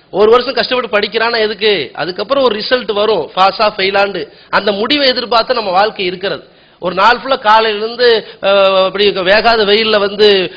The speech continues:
கிரிக்கெட் விளையாடுறான்னா, மறுநாள் கப்பு கிடைக்குங்கிறக்காண்டி விளையாண்டு இருக்கிறான். அப்போ நம்முடைய வாழ்க்கையில இருக்கிற அனைத்து அம்சங்களும்,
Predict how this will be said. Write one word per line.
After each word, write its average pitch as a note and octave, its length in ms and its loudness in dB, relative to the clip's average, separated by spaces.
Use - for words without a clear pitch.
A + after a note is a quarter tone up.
கிரிக்கெட் A3 320 -2
விளையாடுறான்னா, G3+ 440 4
மறுநாள் A#3+ 440 2
கப்பு G#3 280 0
கிடைக்குங்கிறக்காண்டி B3 680 0
விளையாண்டு A#3 300 2
இருக்கிறான். F#3+ 340 -2
அப்போ A3+ 320 2
நம்முடைய G#3 520 2
வாழ்க்கையில G#3 760 0
இருக்கிற A3 260 0
அனைத்து C4+ 400 2
அம்சங்களும், A3+ 520 -2